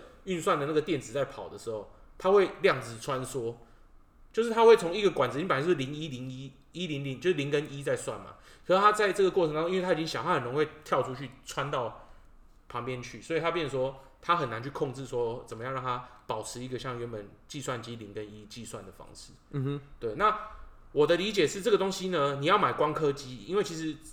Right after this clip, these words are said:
Speaker 1: 这个就跟那个机器有关系。台积电它很会做，它很会做很多制程，然后它独立代工，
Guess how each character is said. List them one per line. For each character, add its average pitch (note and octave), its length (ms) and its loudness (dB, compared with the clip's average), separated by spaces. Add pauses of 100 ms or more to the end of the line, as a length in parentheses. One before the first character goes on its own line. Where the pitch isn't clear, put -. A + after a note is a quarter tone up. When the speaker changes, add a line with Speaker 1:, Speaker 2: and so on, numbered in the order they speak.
Speaker 1:
这 G3 120 2
个 E3+ 60 2
就 E3 120 2
跟 D#3+ 300 0 (580)
那 D3+ 100 -4
个 A#2+ 140 0
机 D#3+ 200 -6
器 D#3 220 -4
有 G#2 140 -8
关 G#2+ 200 -10
系。 A2 200 -14
台 F3+ 180 2
积 A3 160 -6
电 G3+ 160 2
它 F#3 140 8
很 C3 80 0
会 D#3+ 100 4
做， D#3+ 220 0
它 E3+ 100 -4
很 C3 100 -2
会 C#3+ 80 2
做 D3+ 220 0
很 A#2+ 80 -10
多 B2 140 -6
制 C#3 180 -12
程， G#2 220 -14
然 A2 80 -6
后 C3+ 60 -4
它 C#3+ 220 0 (460)
独 C#3 180 -4
立 D#3+ 320 -8
代 B2+ 180 0
工， A2 300 -8